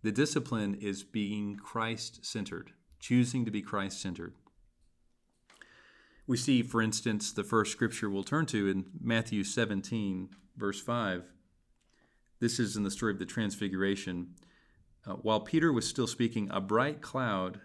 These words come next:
enveloped them, and a voice from the cloud said, 'This is my Son, whom I love. With him I am well pleased.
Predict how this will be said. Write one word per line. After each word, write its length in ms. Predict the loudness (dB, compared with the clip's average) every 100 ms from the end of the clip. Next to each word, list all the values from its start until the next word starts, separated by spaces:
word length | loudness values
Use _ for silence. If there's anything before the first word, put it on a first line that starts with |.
| _ -4
enveloped 580 | -2 2 2 0 -4
them, 260 | -4 -2 -2
and 100 | -2
a 60 | -2
voice 340 | 0 0 0
from 320 | 0 -2 -4 -6
the 80 | -6
cloud 360 | -2 -2 -2
said, 420 | -4 -4 -2 -6 -10 _ _ _ _ _ _ -18
'This 400 | 0 2 2 0
is 220 | -2 -2 0
my 180 | -2
Son, 560 | -2 -2 -2 -4 -6 -12 -14
whom 260 | -4 0 0
I 100 | 0
love. 560 | -2 -2 -4 -6 -14 _ _ -6
With 220 | 0 0
him 500 | -2 -4 -2 -2 -4 -4
I 140 | -2
am 180 | 0 0
well 220 | 0 0
pleased. 600 | -2 -2 -2 -2 -8 -14